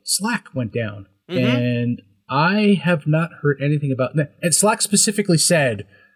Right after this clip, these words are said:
Speaker 1: "We're aware of what happened. We know why it happened. We are going to, you know, work on distributing through other
Speaker 2: Right.
Speaker 1: regions and making sure that we don't have a single region that, that kills us."
Speaker 2: Right.
Speaker 1: Um,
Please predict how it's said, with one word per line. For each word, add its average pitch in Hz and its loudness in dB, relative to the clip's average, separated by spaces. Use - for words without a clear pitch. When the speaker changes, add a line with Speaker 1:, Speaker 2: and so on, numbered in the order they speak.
Speaker 1:
"We're 143 4
aware 143 4
of 160 0
what 160 2
happened. 131 0
We 123 0
know 127 4
why 131 2
it 131 0
happened. 117 -4
We 120 0
are 127 2
going 123 2
to, 120 -2
you 127 -2
know, 104 -2
work 139 0
on 120 2
distributing 123 0
through 120 -2
other 120 0
Speaker 2:
Right. 120 0
Speaker 1:
regions 113 0
and 107 -4
making 120 -4
sure 127 -2
that 113 -2
we 120 -4
don't 123 0
have 127 0
a 113 -6
single 117 -2
region 113 -2
that, 113 -6
that 127 -2
kills 165 2
us." 107 -2
Speaker 2:
Right. 131 -8
Speaker 1:
Um, 127 2